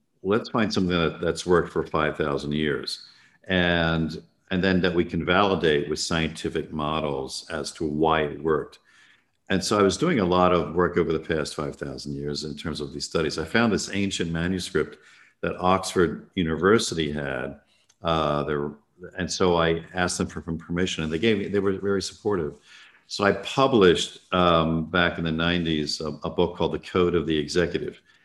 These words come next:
And that was a seven hundred-year-old, ex-, uh, basically executive training manual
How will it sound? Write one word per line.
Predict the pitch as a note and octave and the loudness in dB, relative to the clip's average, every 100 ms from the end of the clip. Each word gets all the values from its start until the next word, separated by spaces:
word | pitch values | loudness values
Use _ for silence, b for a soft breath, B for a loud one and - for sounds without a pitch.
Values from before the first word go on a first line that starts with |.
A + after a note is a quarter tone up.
| _ _ _ - | _ _ _ -4
And | F2+ | 2
that | G2+ A#2+ | 4 4
was | G2+ E2+ | 4 4
a | E2+ E2+ - - _ | 2 -2 -6 -20 _
seven | - - A2+ | -4 0 2
hundred-year-old, | A2+ G#2 F#2 F2 E2 E2 E2 _ _ _ _ _ - | 2 2 2 2 2 0 -2 _ _ _ _ _ -12
ex-, | F2+ - - - | -12 -12 -16 -10
uh, | F2 | -2
basically | A2 A#2+ F#2+ F2 | -2 -2 0 0
executive | C#2+ D2+ G2 G#2 E2+ C#2 | 0 0 0 0 -2 -4
training | - F2+ G2+ F#2 | -4 -2 0 -2
manual | D2+ C#2 C#2 C#2 C2 | -2 -4 -6 -8 -10